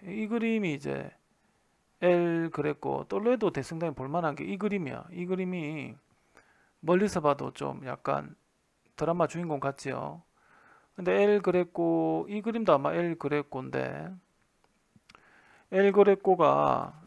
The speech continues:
그 위대한 그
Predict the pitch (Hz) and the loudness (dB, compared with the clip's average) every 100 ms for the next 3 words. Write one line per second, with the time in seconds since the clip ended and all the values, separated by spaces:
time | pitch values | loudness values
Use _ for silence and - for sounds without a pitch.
0 | - 151 147 143 143 143 139 143 - _ | -12 -6 -4 -4 -6 -6 -8 -10 -14 _
1 | _ - 160 180 170 139 131 131 135 _ | _ -8 -4 2 4 4 0 -10 -18 _
2 | _ _ _ _ - 131 - - | _ _ _ _ -12 -10 -10 -14